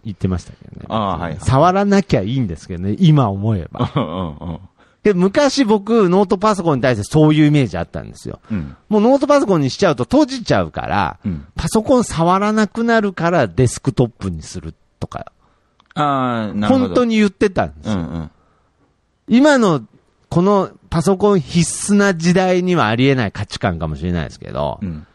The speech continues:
Speaker 1: 二千年ぐらいにはちょっとあった価値観なんですよね、
Speaker 2: うん、
Speaker 1: まだこれ。
Speaker 2: うん、かもしれないですね。
Speaker 1: はいはいはい。本当に必要なかったんで、パソコン。
Speaker 2: うん。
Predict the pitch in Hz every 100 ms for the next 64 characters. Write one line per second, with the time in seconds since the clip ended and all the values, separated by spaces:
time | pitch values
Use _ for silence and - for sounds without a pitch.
0 | _ _ - 160 156 220 220 214 214 214
1 | 214 196 113 87 78 147 - 95 - 92
2 | 69 - - - - - - - - 143
3 | 123 110 95 87 92 85 78 95 80 92
4 | 78 60 - 90 101 64 - - _ _
5 | _ _ _ _ _ - 254 247 214 240
6 | 220 190 - 208 196 190 180 160 - 71
7 | 73 - - 73 76 - 71 165 196 101
8 | 73